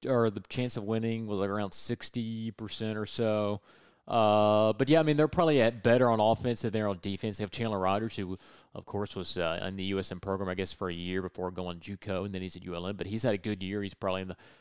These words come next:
I would say, in the upper half of, uh, Sun Belt quarterbacks. He's thrown for just under twenty-three hundred yards. Uh, completed sixty-eight percent of his passes, fourteen touchdowns, seven receptions. Uh, so, yeah, defensively, they're not, I mean, they're kind of probably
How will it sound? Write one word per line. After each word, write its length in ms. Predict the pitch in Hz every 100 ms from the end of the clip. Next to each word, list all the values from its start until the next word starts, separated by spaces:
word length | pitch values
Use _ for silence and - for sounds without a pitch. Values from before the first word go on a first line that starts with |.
| _
I 60 | -
would 100 | -
say, 100 | 113
in 80 | 98
the 80 | 107
upper 220 | - 90
half 680 | - 98 101 104 - - -
of, 300 | 104 98 98
uh, 140 | 95
Sun 240 | 92 104 95
Belt 160 | 95
quarterbacks. 400 | 101 101 98 98
He's 100 | 98
thrown 200 | - 101
for 100 | 95
just 260 | 87 101 -
under 180 | 98 95
twenty-three 360 | - 98 101
hundred 140 | 98 101
yards. 600 | 101 101 104 101 - - _ _ _ _
Uh, 240 | - 101 95
completed 360 | 98 107 98 -
sixty-eight 340 | - - 104
percent 220 | 101 113
of 40 | 92
his 80 |
passes, 460 | - 98 95 - 95
fourteen 320 | 107 101 101
touchdowns, 480 | 95 101 - 101 95
seven 200 | 110 101
receptions. 640 | 92 - 104 - 101 98 - _ _ _ _ _ _ _ -
Uh, 560 | 170 175 175 175 175 170
so, 140 | - 190
yeah, 340 | 190 214 135
defensively, 500 | 127 - 156 - 143
they're 100 | 127
not, 640 | 113 113 120 123 127 127 -
I 20 |
mean, 160 | 117
they're 100 | 101
kind 240 | 98 127 117
of 120 | 95
probably 280 | 127 110